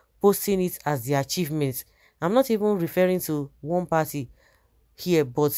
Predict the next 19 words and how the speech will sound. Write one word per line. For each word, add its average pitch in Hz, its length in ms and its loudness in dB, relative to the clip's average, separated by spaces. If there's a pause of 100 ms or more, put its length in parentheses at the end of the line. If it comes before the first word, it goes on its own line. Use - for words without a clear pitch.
(120)
to 147 240 -4
all 185 360 4
the 151 80 -8
political 156 480 -4
party 156 300 -4
in 139 240 -6
Nigeria. 131 460 -4 (360)
I 147 140 0
know 180 180 0
say 175 380 0 (260)
we 139 100 -6
no 165 180 0
go 143 160 0
see 151 260 -6
guessings, 143 760 -2
last, 156 340 2
last. 143 400 0 (600)
Strategy 226 540 2
that 165 220 2